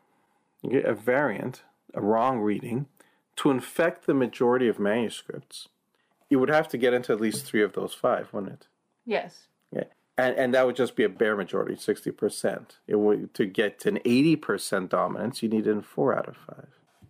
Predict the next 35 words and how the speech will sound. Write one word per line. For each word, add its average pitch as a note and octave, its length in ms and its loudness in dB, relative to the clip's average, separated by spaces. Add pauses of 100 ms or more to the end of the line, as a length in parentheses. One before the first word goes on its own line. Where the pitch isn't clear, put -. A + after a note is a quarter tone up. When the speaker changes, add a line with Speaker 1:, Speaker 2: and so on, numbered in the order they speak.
(360)
Speaker 1:
But G#3+ 300 0
let's F#3+ 160 2
say F#3+ 120 2
just D3+ 280 -2
a D#3+ 60 6
bare B2 340 2
majority, B2 480 4
what B2+ 280 2
are A3 100 4
the A3+ 100 4
chance G#2+ 800 -4 (280)
that A#2+ 160 0
scribes C3 580 2
would A#2 120 2
make A2+ 260 0
a A#2+ 60 2
mistake G#2+ 560 0
at - 140 2
the - 80 -10
same A#2+ 420 0
point G2+ 420 -4
in A2 220 0
three G2 240 -2
copies? F3+ 520 -2
Remember, B2 340 2
these, G#2 220 -8
these G#2 200 -2
are A2+ 120 4
random F#2+ 420 0
errors, C3 260 0
so G#2 120 0
what G2+ 120 4
are G#2 60 2
the G2+ 80 -2
chances? - 720 -4